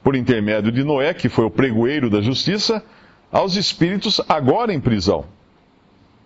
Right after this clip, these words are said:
os quais no outro tempo foram rebeldes, et cetera, et cetera, enquanto Noé preparava a arca." Então, ah, essa é a, é a interpretação correta. Ele não desceu,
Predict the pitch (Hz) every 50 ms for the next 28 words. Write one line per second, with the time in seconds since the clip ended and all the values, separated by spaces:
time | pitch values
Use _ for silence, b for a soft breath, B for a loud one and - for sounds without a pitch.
0 | _ _ _ _ _ _ _ _ _ - 110 - - - 120 120 123 117 127 131
1 | 117 156 143 - 143 139 139 139 - 131 135 139 160 180 156 123 139 151 170 165
2 | 156 143 117 104 110 113 110 - - 123 117 113 110 139 131 127 - - - 139
3 | 139 139 - 131 117 - 120 113 - 123 120 117 117 - 117 - 131 123 123 139
4 | 139 113 101 87 78 - _ B B B B B B B B B B _ - 117
5 | 110 113 123 127 131 143 151 151 143 127 117 113 117 139 156 151 - 175 156 135
6 | 131 - 123 110 107 101 101 95 87 82 85 80 78 73 65 64 62 50 - -
7 | _ _ _ _ _ _ _ _ _ _ _ _ _ _ _ _ - 101 - 117
8 | 113 - 160 - - 117 104 - 143 131 127 - 127 104 113 107 101 - 110 113
9 | 120 120 131 175 226 202 214 180 - - - 143 147 139 107 82 69